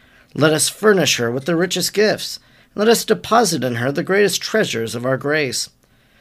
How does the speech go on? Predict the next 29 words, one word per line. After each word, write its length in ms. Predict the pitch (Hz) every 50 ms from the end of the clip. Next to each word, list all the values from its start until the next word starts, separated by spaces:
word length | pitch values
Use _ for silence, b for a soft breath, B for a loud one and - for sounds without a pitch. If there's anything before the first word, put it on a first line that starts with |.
| b b b
Since 260 | - - 180 165 135
all 220 | 180 180 190 202 185
others 380 | 151 139 147 165 165 165 -
whom 120 | 180 160 151
we 140 | 160 175
have 160 | 175 143 - -
called 240 | - 160 156 170
into 240 | 170 156 151 131 147
existence 540 | 135 123 - 147 165 - - - 120 120 -
have 140 | 151 131 -
turned 260 | - 175 180 175 160
out 180 | 160 151 - -
ungrateful 680 | - 135 131 117 107 123 127 135 139 - - 180 185 -
and 200 | - 117 123 123
rebellious 760 | 120 120 110 - 127 123 151 175 185 147 120 110 104 - -
to 160 | - 127 123
our 160 | 113 110 104
wishes, 460 | 113 - 110 - - 104 110 110 - - b b b b b b b b b b b
frustrating 640 | - - 202 202 180 - - 214 208 202 202 202 190
our 160 | 180 175 175
intention 500 | 175 170 147 160 131 113 107 - 117 123
and 120 | 135 147
impeding 460 | 147 135 135 160 185 185 202 202 190 160
by 140 | 165 156
their 160 | 147 147 156 160
own 160 | 170 185 190
fault 340 | 180 - 143 131 131 131 151
our 200 | 147 143 147 147
purpose, 640 | - - 196 208 208 208 - 107 104 107 - -